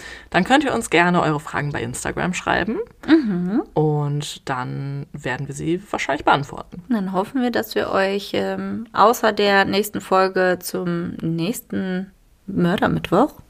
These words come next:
Speaker 2: noch eine andere kleine Folge bieten können.
Speaker 1: Genau.
Speaker 2: Das würde uns freuen. Und wenn ihr darüber hinaus noch Bock auf mehr True Crime habt,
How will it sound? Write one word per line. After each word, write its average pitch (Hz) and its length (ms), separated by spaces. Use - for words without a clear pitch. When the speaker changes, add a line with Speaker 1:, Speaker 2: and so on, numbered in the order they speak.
Speaker 2:
noch 254 180
eine 302 160
andere 185 240
kleine 190 240
Folge 196 320
bieten 202 300
können. 208 280
Speaker 1:
Genau. 208 440
Speaker 2:
Das 175 280
würde 165 140
uns 175 180
freuen. - 680
Und 202 400
wenn 214 180
ihr 220 80
darüber 214 260
hinaus 196 600
noch 190 240
Bock - 240
auf 185 240
mehr 208 280
True - 180
Crime 151 340
habt, - 440